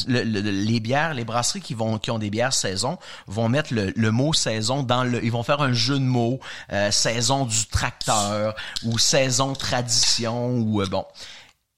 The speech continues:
Ben, l'idée, pourquoi on met un tracteur et pourquoi on met de la terre, c'est que les saisons sont des bières originaires de Belgique. À l'époque, on remonte à il y a plus de deux cents ans,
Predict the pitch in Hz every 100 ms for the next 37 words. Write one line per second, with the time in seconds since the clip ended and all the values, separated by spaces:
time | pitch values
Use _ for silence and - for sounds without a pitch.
0 | _ 82 101 107 123 123 175 - - 165
1 | 156 120 117 - 120 - 113 120 131 123
2 | 95 107 - 131 107 110 104 - - 98
3 | 151 - - 104 117 120 160 - - 196
4 | 113 110 151 - 107 101 120 151 - 117
5 | 127 104 107 117 110 113 135 95 98 85
6 | 87 - - - - _ _ _ 240 170
7 | - - - - - - 104 101 127 147
8 | 104 107 90 - 120 101 127 - 95 85
9 | 95